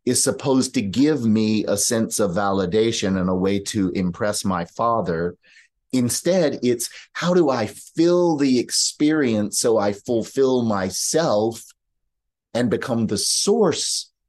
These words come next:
of my own sense of self?" And that makes all the difference.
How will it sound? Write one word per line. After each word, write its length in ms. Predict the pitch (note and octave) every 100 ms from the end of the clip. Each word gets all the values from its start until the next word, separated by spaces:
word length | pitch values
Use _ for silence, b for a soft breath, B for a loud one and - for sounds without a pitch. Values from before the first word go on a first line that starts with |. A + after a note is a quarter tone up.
| _
of 180 | A2 F#2+
my 320 | G2+ G2 F#2 -
own 600 | G#2 G2+ G2 F#2+ F#2 F2+ - _
sense 480 | - - G2 F2 F2
of 140 | D#2
self?" 320 | - D2 - _ _ _ _ _ _ _ _ -
And 160 | F#2+
that 200 | G2+ G2+
makes 240 | F2+ E2+ F2
all 160 | E2+
the 100 | D#2
difference. 520 | D#2 G2+ D#2 C2+ -